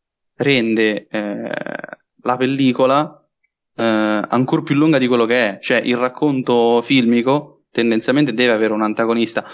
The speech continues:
che non deve essere per forza incarnificato in un personaggio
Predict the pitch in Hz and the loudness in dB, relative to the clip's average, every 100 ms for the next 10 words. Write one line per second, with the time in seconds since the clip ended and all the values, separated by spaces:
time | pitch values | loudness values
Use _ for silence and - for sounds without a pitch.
0 | - - 123 123 123 - 120 160 123 131 | -12 -2 2 2 2 0 2 2 2 -2
1 | 117 117 127 123 120 110 123 113 117 120 | -4 -2 -2 -2 -2 -4 -4 -4 -2 -2
2 | 117 117 113 110 110 104 113 - 110 98 | -2 0 0 -2 -6 -6 -8 -6 -6 -6
3 | - | -12